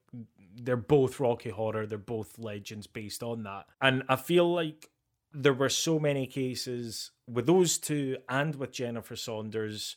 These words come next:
even in some cases with Alan Cumming,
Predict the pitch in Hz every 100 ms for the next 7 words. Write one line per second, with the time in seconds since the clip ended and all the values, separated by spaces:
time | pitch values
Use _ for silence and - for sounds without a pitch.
0 | _ 202 220 240 285 240 220 196 - 196
1 | 220 220 214 208 170 190 180 156 - 147
2 | 131 143 147 147 - 139 135 123 - -
3 | 220 185